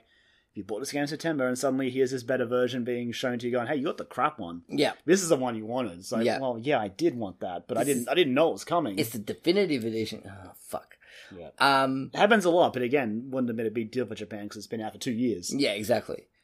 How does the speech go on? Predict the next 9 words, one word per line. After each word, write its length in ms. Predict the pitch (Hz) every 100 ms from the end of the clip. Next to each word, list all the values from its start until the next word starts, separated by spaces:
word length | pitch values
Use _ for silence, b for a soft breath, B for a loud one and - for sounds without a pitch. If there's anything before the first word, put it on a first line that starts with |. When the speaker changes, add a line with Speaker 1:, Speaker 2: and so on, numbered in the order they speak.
| _ -
Speaker 2:
But 180 | 139
Kyron, 380 | - 143 120 98 -
I've 200 | 117 -
got, 200 | 135 - _ _ -
you 100 | 113
know, 180 | 78 107 _ b b b b b _ _ _ _ -
big 200 | 143 113
deal 220 | 117 98
here. 380 | 95 95 95